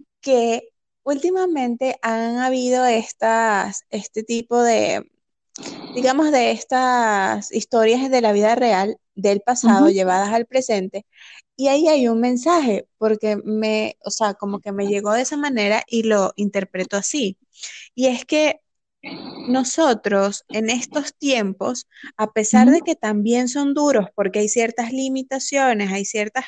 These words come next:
Speaker 1: cosas, tenemos mucha más libertad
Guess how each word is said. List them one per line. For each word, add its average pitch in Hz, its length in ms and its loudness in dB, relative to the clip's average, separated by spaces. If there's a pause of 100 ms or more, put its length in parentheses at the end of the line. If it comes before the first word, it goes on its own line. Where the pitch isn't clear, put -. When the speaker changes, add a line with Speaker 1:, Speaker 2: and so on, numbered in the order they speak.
Speaker 1:
cosas, 214 540 -4 (720)
tenemos 226 500 -2
mucha 285 560 2
más 254 280 -2
libertad 220 600 0